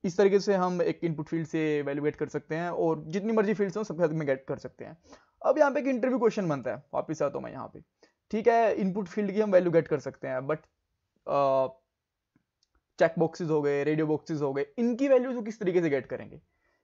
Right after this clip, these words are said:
क्या उनके साथ भी हम, अ, प्रॉपर्टीज को बाइंड कर सकते हैं टू वे बाइंडिंग के साथ में इस तरीके से?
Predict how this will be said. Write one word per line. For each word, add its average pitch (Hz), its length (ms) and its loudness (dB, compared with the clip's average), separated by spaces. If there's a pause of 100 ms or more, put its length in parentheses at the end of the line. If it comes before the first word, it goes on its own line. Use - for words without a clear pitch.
(160)
क्या 233 220 6
उनके 214 400 0
साथ 196 260 0 (120)
भी 190 200 -2
हम, 160 420 -4 (300)
अ, 139 300 2
प्रॉपर्टीज 170 540 -2
को 165 280 2
बाइंड 143 480 0
कर 175 80 -4
सकते 165 240 -4
हैं 165 100 -4
टू 170 120 2
वे 170 60 4
बाइंडिंग 139 340 -2
के 135 60 -2
साथ 131 120 -8
में 135 120 -8
इस 131 100 -14
तरीके - 240 -12
से? 117 180 -20